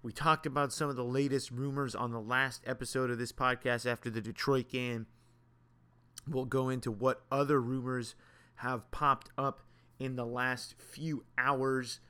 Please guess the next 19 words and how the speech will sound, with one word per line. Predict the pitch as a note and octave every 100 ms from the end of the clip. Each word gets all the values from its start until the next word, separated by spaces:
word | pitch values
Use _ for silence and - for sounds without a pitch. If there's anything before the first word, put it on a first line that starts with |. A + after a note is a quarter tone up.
| - - -
and, | C3 B2
and | B2+ A#2+ G#2+
what | C#3 -
they | C#3 B2+
mean | A#2 C3 C#3 C3+ B2+ - - - G#2+ - -
for | C#3 C3 C3 B2+
the | A#2
Blazers | A2 B2+ C3 B2 A2+
going | G2+ A#2+ A#2
forward | G#2+ - C#3+ C#3 C#3 C3 - - - - - - -
and | - B2 B2 A#2+ A2+ -
what | - G#2 A#2 C#3 - - - -
we | - C3+
can | - A#2+
expect | A2+ - - D3+ C#3+ - - - - - -
from | - C#3 C#3+
the | B2+
Blazers | A#2+ A#2+ G#2+ A2+ G2+ G#2 - - - - _ _ - - - _ _ -
tomorrow. | B2+ A#2 B2 -